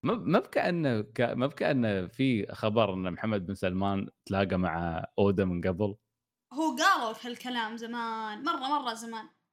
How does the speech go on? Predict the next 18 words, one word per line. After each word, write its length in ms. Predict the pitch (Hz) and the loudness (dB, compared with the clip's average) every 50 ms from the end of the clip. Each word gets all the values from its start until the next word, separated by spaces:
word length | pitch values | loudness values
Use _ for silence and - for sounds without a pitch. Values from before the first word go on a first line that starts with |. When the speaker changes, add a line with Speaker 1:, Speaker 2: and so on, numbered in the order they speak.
| _ 254 | _ -4
Speaker 2:
قبل، 280 | 285 262 277 262 262 - - | -2 -2 -2 -4 -2 2 4
Speaker 1:
إيه. 80 | - - | 4 6
Speaker 2:
قبل 140 | - 330 285 | 6 4 4
ما 60 | 262 | 2
يصير 220 | 247 - - 262 | 2 2 2 0
ولي 260 | 247 240 226 233 220 214 | 0 0 0 0 2 2
عهد. 300 | 208 214 196 190 - - - _ _ _ _ _ _ _ _ _ _ _ _ _ _ _ _ _ _ _ _ _ _ - | 2 0 0 -4 -8 -12 -18 _ _ _ _ _ _ _ _ _ _ _ _ _ _ _ _ _ _ _ _ _ _ 0
كانوا 180 | 254 262 226 233 | 4 6 6 6
Speaker 1:
في 40 | 220 | 6
خبر 120 | 190 190 170 | 4 4 4
Speaker 2:
يقولون. 180 | 160 135 127 | 4 4 4
Speaker 1:
مؤكد 560 | 135 135 156 156 - - 160 131 110 87 - - - _ _ _ _ _ _ _ - | 2 0 0 0 0 0 0 0 0 -2 -6 -16 -20 _ _ _ _ _ _ _ -2
إنه، 260 | 120 120 117 117 - | 0 2 2 2 2
إنه، 180 | 123 120 117 117 | 2 2 2 2
إنه 240 | 113 - 127 120 120 | 2 2 2 2 2
يحب 260 | 113 - 127 117 104 | 2 0 0 0 0
ون 160 | 107 104 98 | 2 0 0
بيس. 480 | 95 - 98 87 80 - - - - _ | 0 0 -2 -2 -4 -8 -14 -20 -20 _